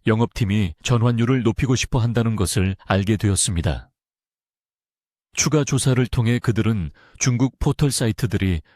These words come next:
보통 상단에 많은 배너를 포함하고 있어서 사용자들이 페이지 상단에 주의를 기울이지 않고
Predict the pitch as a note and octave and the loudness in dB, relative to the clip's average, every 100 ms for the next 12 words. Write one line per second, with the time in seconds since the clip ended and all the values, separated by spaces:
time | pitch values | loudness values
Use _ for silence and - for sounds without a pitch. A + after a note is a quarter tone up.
0 | - A#2+ - C3 C3+ A#2 G2 G2 F#2 - | -2 -2 0 -2 0 0 0 0 -2 0
1 | G2+ G#2 B2 A2+ G#2+ G#2+ A#2+ B2 C3+ A2+ | 0 2 0 0 0 2 0 0 -2 0
2 | A2+ A2 F#2 G#2 - D#2 C#2 _ _ - | 0 0 0 -2 -2 -4 -6 _ _ -10
3 | - C3 A#2+ A#2 G#2+ G#2 F2+ - - C3 | -2 0 2 0 0 0 0 -2 0 0
4 | A#2 B2 A#2 G2+ F#2 F#2+ E2 _ - C3 | 0 -2 -2 0 0 0 -2 _ -2 2
5 | A#2+ C3 G#2+ B2 A2+ G#2 B2+ F2+ D#2+ - | 2 0 0 0 2 0 0 -2 -2 -2
6 | D2 | -2